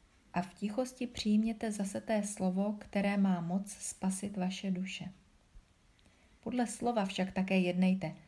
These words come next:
nebuďte jen posluchači. To byste klamali sami sebe. Vždyť,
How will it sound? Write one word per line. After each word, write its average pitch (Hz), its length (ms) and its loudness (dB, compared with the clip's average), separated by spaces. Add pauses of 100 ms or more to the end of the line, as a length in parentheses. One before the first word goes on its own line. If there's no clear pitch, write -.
nebuďte 190 400 2
jen 170 200 -2
posluchači. 180 680 -10 (460)
To 180 100 -2
byste 185 280 2
klamali 185 580 2
sami 170 320 -4
sebe. - 380 -8 (1300)
Vždyť, 208 600 0